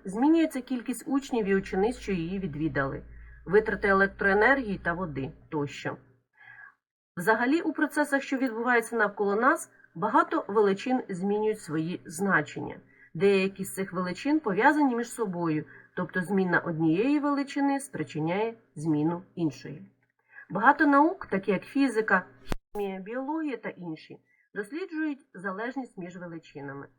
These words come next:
вивчають ці зв'язки і математика, будуючи математичні моделі.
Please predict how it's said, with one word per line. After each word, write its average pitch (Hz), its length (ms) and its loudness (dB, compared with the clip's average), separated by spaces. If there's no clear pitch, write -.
вивчають 196 480 -10
ці 202 80 -16
зв'язки 208 400 -10
і 311 120 -8
математика, 190 760 -8
будуючи 208 680 -12
математичні 156 840 -10
моделі. 165 520 -14